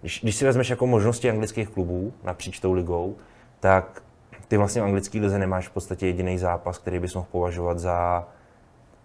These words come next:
jako že si trochu odfrkneš, že můžeš i trochu tu sestavu protočit. Samozřejmě můžeme se na to dívat z pohledu Manchesteru City.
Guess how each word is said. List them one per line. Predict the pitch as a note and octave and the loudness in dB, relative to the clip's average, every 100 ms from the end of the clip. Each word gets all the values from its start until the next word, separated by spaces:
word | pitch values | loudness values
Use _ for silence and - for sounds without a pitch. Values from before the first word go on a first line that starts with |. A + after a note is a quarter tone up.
| _ - | _ -6
jako | G2+ G2+ | -4 -2
že | F#2+ | -2
si | - G2+ | -4 -4
trochu | G2 - G2 | -4 -2 -4
odfrkneš, | F#2 - G2 D#2+ - E2+ | -4 -8 -10 -12 -14 -8
že | F2+ | -6
můžeš | F2+ F2 - | -6 -6 -8
i | |
trochu | G2+ - F#2+ F#2+ | -8 -6 -6 -6
tu | F#2+ | -8
sestavu | F#2 - G2 G2 - | -10 -2 0 0 -4
protočit. | F#2+ F#2 F#2 F#2+ | -4 -4 -6 -4
Samozřejmě | F#2 F#2 G2 | -2 0 0
můžeme | F#2 F#2+ | 0 -2
se | F#2 | -2
na | F#2 | -4
to | F#2+ | -2
dívat | F#2+ | -2
z | F#2 | -2
pohledu | F#2 F#2+ | 0 0
Manchesteru | F#2 F2+ F#2 G2+ | 0 -4 -6 -6
City. | - - | -8 -4